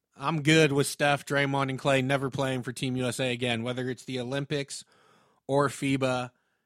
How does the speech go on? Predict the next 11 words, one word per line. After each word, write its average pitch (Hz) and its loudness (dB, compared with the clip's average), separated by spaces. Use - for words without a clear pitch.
Now, 139 -4
if 143 0
they, 175 4
if 165 4
they 170 2
wanna 202 4
do 208 2
the 202 0
Olympics, 196 -2
I'd 160 -4
be 151 -6